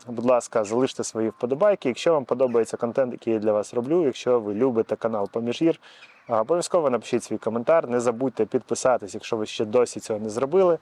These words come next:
Якщо вам подобається цей канал, ви можете залишити свою каву на Buy Me a Coffee або на, за посиланням під відео. А мені, в свою чергу, буде дуже приємно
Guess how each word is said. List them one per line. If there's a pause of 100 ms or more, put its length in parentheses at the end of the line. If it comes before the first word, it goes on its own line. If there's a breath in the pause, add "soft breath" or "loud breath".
Якщо
вам
подобається
цей
канал,
ви
можете
залишити (400 loud breath)
свою
каву (200)
на
Buy
Me
a
Coffee
або (360 soft breath)
на,
за
посиланням (220)
під
відео. (440)
А
мені,
в
свою
чергу,
буде
дуже
приємно